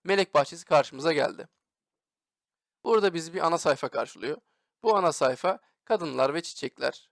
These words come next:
ana sayfa, sayfalar, hakkımızda ve iletişim kısımları vesaire. Birçok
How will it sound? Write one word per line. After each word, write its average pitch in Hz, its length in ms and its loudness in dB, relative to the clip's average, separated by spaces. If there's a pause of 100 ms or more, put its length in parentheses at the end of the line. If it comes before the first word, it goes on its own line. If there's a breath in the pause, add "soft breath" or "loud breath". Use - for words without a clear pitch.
(160)
ana 175 200 2
sayfa, 123 480 -2
sayfalar, 151 680 2
hakkımızda 139 640 -4
ve 127 80 -4
iletişim 135 380 -10
kısımları 156 460 -10
vesaire. 123 420 -4 (340 soft breath)
Birçok - 380 -4